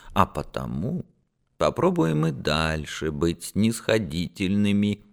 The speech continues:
в надежде, что безрассудный Роций исправится». Я иногда наблюдал в нем, Робин,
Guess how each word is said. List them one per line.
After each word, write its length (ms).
в 160
надежде, 540
что 180
безрассудный 880
Роций 500
исправится». 920
Я 240
иногда 640
наблюдал 800
в 80
нем, 240
Робин, 400